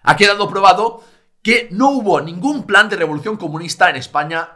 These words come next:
en mil novecientos treinta y seis. Lo que sí que hubo es una campaña de desinformación y de miedo de parte de los militares y civiles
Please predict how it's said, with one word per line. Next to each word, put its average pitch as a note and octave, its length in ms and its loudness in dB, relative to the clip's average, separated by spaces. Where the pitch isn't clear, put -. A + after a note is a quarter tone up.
en D#3+ 180 -8
mil A3 140 -2
novecientos D#3+ 420 -2
treinta A#2 220 -8
y - 40 -8
seis. - 440 -10
Lo E3 140 2
que E3 120 -4
sí B3 160 -6
que A3+ 100 0
hubo G#3 460 0
es E3+ 100 -8
una G#3+ 140 0
campaña F#3 520 -2
de E3 140 -6
desinformación D#3+ 920 -2
y G#3+ 100 0
de F#3 120 0
miedo F3+ 440 -4
de D#3 100 -10
parte D#3 400 2
de C#3+ 140 -12
los D#3 160 -6
militares E3 420 -6
y A3 60 -10
civiles E3+ 500 -8